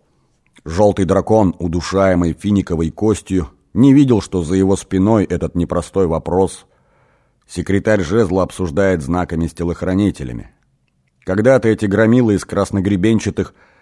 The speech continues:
чувствовали в Ихше всеподавляющую силу, и души в нем не чаяли еще с тех времен, когда он был пламени равным во дворце аретов. Но с тех пор,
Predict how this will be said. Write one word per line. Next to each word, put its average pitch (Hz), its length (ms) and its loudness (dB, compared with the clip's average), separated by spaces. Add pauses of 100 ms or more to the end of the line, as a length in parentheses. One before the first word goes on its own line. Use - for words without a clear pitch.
(240)
чувствовали 131 580 2
в 117 180 2
Ихше 117 460 0
всеподавляющую 107 920 0
силу, 104 520 -2 (160)
и 117 80 2
души 123 340 4
в 123 60 2
нем 117 180 6
не 107 140 4
чаяли 117 380 2
еще 104 220 -2
с - 120 -8
тех 131 260 0
времен, 110 480 2 (260)
когда 95 300 0
он 104 180 2
был 113 180 2
пламени 104 520 0
равным 98 640 2 (120)
во 87 160 -6
дворце 90 460 -4
аретов. 95 680 0 (720)
Но 98 140 -2
с - 80 -6
тех 139 220 0
пор, 147 360 4